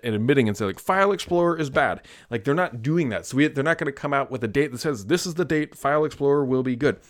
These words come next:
It's just gonna be small iterative improvements time after time after time. Uh, Shastunda, I, I, I, Shastunda, we'll go with that, wants to know, "When is the Surface event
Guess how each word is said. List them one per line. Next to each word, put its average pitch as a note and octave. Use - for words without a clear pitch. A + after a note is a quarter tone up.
It's B2+
just D#3
gonna E3
be C#3
small B2
iterative A#2
improvements B2+
time C3
after G2
time A2+
after -
time. G#2+
Uh, G#2+
Shastunda, F3
I, A2
I, -
I, G2+
Shastunda, B2
we'll G#2+
go C#3
with C#3
that, A2+
wants D3+
to E3
know, E3+
"When F#3+
is E3
the C#3+
Surface D#3+
event C3